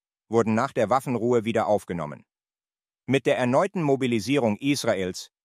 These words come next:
ist die Hamas zu ihren Tunnelnetzen zurückgekehrt. Öffentliche unterirdische Räume in Gaza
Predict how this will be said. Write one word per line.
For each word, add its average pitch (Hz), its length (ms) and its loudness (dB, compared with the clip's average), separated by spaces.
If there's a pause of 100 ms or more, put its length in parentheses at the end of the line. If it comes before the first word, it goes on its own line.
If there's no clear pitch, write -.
(220)
ist - 180 -4
die 131 140 -2
Hamas 123 320 0
zu 147 100 -6
ihren 120 300 -2
Tunnelnetzen 127 640 0
zurückgekehrt. 104 760 -4 (720)
Öffentliche 135 600 0
unterirdische 123 720 0
Räume 123 380 2
in 101 140 -2
Gaza 110 460 2